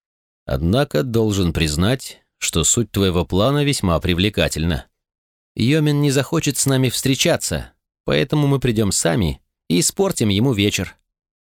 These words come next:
«Я уже давно не посещал балы», задумчиво проговорил Элленд. «Надо будет раздобыть какую-нибудь хорошую книжку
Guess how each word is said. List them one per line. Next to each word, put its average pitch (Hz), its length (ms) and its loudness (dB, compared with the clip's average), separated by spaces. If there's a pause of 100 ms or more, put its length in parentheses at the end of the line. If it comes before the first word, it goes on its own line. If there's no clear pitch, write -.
(200)
«Я 80 300 2
уже 135 160 0
давно 110 380 2
не 143 100 0
посещал 87 520 0
балы», 107 420 0 (460)
задумчиво 131 640 0
проговорил 92 720 0
Элленд. 73 500 -4 (760)
«Надо 147 440 0
будет 143 340 0
раздобыть 160 680 0
какую-нибудь 110 500 0
хорошую 123 480 0
книжку 147 580 -2